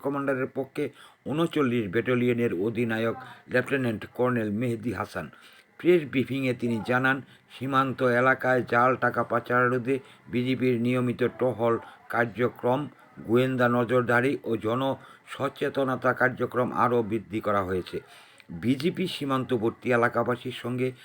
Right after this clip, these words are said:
নিয়মিত সভা ও সেমিনারের আয়োজন করছে, যাতে সাধারণ মানুষ জাল নোট পাচারের অপতৎপরতা সম্পর্কে সচেতন হয় এবং যে কোনো তথ্য দ্রুত বিজিবিকে অভিহিত করতে পারে। তিনি আরও বলেন, দেশের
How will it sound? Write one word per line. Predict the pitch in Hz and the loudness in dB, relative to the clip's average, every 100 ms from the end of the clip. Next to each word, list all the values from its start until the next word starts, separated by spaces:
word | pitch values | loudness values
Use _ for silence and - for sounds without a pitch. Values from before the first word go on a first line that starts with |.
| - - | -20 -8
নিয়মিত | 98 123 127 117 117 - | 2 4 4 2 0 -2
সভা | - 117 123 127 - - - | -4 0 2 0 -6 -14 -8
ও | 95 | -8
সেমিনারের | - 127 135 127 117 117 - 113 | -4 -4 -2 2 4 4 4 2
আয়োজন | 117 117 143 - | 4 0 -4 -2
করছে, | - - 113 - - - | -4 -4 -12 -14 -20 -4
যাতে | 120 127 143 127 | -2 0 0 -2
সাধারণ | - 127 127 123 127 123 | 0 0 2 2 2 2
মানুষ | 120 123 113 98 | 2 0 -2 -2
জাল | 120 127 123 | 0 2 0
নোট | 123 - | -2 -2
পাচারের | 131 127 117 123 120 - - _ | -4 -2 0 0 -2 -10 -20 _
অপতৎপরতা | 117 127 156 - 120 - 123 110 117 - | -4 2 2 2 -4 -2 -4 -2 -4 -4
সম্পর্কে | 117 104 107 110 101 | -6 -4 -4 -4 -4
সচেতন | 127 - 117 117 | -8 -8 -4 -2
হয় | 117 131 123 - _ - | 0 -2 -2 -18 _ -4
এবং | 123 117 110 - - - | 0 0 -2 -10 -20 -2
যে | 120 139 | 2 2
কোনো | 117 135 127 - | 2 0 0 0
তথ্য | 135 - - 127 104 | -2 -2 -4 -4 0
দ্রুত | 123 123 113 87 | 0 2 0 -2
বিজিবিকে | 107 120 110 - 107 - - - | -4 -2 -4 -2 -4 -6 -18 -2
অভিহিত | 110 113 101 101 110 | 0 2 0 -4 -4
করতে | 98 - 98 | -4 -4 -6
পারে। | - 87 82 - - - | -6 -6 -8 -14 -20 -6
তিনি | 151 156 - | -2 0 4
আরও | 147 165 | 6 6
বলেন, | 143 143 147 113 - - - - | 6 4 4 2 -2 -14 -14 -6
দেশের | 139 - | -2 2